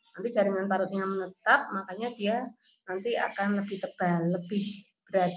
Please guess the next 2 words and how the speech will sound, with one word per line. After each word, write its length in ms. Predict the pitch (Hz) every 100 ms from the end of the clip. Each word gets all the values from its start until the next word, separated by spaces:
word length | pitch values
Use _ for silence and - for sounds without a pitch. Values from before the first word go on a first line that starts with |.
| 170
ya. 240 | 175 160 - - _ _ _ _ - 906 - 392 _ _ _ _ _ _ _ -
Kemudian 400 | 269 277 349 359